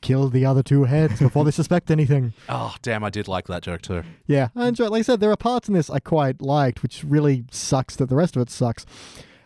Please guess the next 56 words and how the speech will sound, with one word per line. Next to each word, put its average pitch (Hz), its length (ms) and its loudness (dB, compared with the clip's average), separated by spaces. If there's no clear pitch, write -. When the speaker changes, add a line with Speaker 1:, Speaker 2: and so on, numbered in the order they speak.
Speaker 1:
Um, 160 260 4
I 165 60 0
like 165 180 2
when 156 180 2
Moe's 151 300 4
got 151 160 0
the 151 80 -4
portraits 147 460 0
of 139 60 0
the 131 60 2
various 139 340 0
things 139 200 0
his 127 140 0
bar 131 240 2
has 117 120 0
been 131 200 2
over 139 180 2
the 147 80 2
years, 147 340 2
and 135 80 0
he's 120 60 0
like, 127 140 2
Speaker 2:
Mm. - 20 0
Speaker 1:
"Yeah, 135 160 2
that 139 160 0
didn't 151 160 0
work. 147 400 0
Utter 147 160 2
failure. 143 460 0
That 247 200 0
was 226 160 2
a 202 60 4
dream 165 280 2
I 123 120 -2
had 113 200 -2
painted." 120 380 0
Speaker 2:
Yeah, 143 300 2
'cause 135 240 -4
they 139 140 0
make 135 240 -4
reference 123 380 -2
to 123 80 -4
when 110 360 -2
him 127 160 -4
and 110 140 0
Marge 110 300 -2
had 107 120 -4
the 95 80 -8
British 98 340 -6
pub 131 480 -2
and 135 100 4
Speaker 1:
Yep. 135 60 2
Speaker 2:
when 104 120 -4
he 98 180 -6
rebranded 110 560 -4
as 101 200 -6